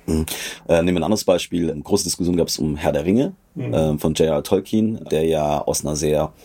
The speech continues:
Speaker 1: britischen Perspektive dieses Buch geschrieben hat auch. Und dann hat quasi in der Serie eine Auskopplung für Amazon was auch, glaub ich,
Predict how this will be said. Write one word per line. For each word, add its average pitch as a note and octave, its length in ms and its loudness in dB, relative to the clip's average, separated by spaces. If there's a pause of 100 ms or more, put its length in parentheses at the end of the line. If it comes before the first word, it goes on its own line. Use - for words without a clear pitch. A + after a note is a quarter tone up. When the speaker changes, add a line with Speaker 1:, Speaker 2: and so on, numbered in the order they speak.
(440)
Speaker 1:
britischen E2+ 960 0
Perspektive E2 600 2
dieses D#2 220 0
Buch A2 240 2
geschrieben G2 440 0
hat F2+ 160 0
auch. F2+ 380 0
Und D2+ 320 -2 (400)
dann D#2 180 2
hat - 320 -2
quasi D2+ 340 0
in C#2+ 60 0
der D2 120 -2
Serie E2 440 2
eine D2 160 0
Auskopplung D#2+ 640 0
für D#2 500 -2
Amazon D#2 320 0
was D2+ 220 -2
auch, - 140 -10
glaub - 180 0
ich, - 140 -10